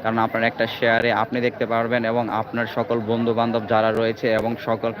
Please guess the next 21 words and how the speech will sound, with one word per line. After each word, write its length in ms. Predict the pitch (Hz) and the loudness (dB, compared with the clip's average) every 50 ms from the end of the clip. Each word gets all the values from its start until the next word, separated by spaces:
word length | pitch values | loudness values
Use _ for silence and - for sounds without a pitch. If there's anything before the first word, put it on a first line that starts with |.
| - - - - - | -10 -14 -14 -10 -4
সারা 200 | - 117 113 120 | -2 0 2 2
বাংলাদেশ 520 | 117 107 113 117 123 127 127 117 117 110 - | 2 2 2 2 2 2 2 0 0 0 -2
এবং 120 | 110 113 | -4 -4
সারা 200 | 107 - 117 117 | -2 -2 -2 -2
বিশ্বের 400 | 104 101 113 117 110 - - 127 110 - - | -2 -2 -4 -4 -2 0 -2 -2 -2 -2 -4
সকল 220 | - 117 - 120 113 | -4 -2 0 0 0
লোক 280 | 113 113 117 120 117 104 98 - - - - - - - - 101 | 0 2 2 2 2 0 -4 -14 -18 -18 -18 -18 -16 -10 -4 0
দেখতে 260 | 120 120 - - 117 | 0 0 2 0 -2
পারবে। 420 | 95 110 107 107 107 110 127 139 165 - - - - - | 2 2 2 2 2 0 0 0 -2 -6 -12 -16 -12 -4
তো 80 | - 117 | 0 2
আপনাদের 380 | 107 110 - 123 120 113 120 113 | 2 2 2 0 -2 -2 0 0
কাছে 200 | 120 113 - 117 | -2 -2 0 0
আমার 240 | 110 117 117 113 | 0 2 2 2
রিকোয়েস্ট, 460 | 113 113 110 - 123 120 120 117 - - | 0 0 -2 0 2 2 2 2 0 0
এই 120 | 107 117 | 0 2
লাইভটি 440 | 120 117 117 110 113 110 - - 117 104 | 4 4 4 4 2 0 -2 -2 0 0
এবং 240 | 110 110 120 120 107 | 2 0 0 -2 -2
এই 160 | 110 127 139 | 0 0 0
যে 120 | 123 139 127 | 2 0 0
ভাইয়েরা 380 | 107 117 113 117 117 117 120 | 0 0 2 2 2 4 2
কাজ 240 | 117 117 120 120 123 | 2 2 0 0 0